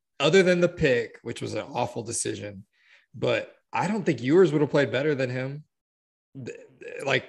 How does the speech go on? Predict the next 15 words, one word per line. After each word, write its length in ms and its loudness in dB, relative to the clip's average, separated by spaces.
the 140 2
way 280 6
he 160 4
was 180 4
escaping, 640 -2
like, 160 -4
he 200 -4
made 480 2
plays 340 -2
that 120 -4
I'm 160 -4
not 180 -6
sure 400 -4
Ewers 440 -8
makes 460 -18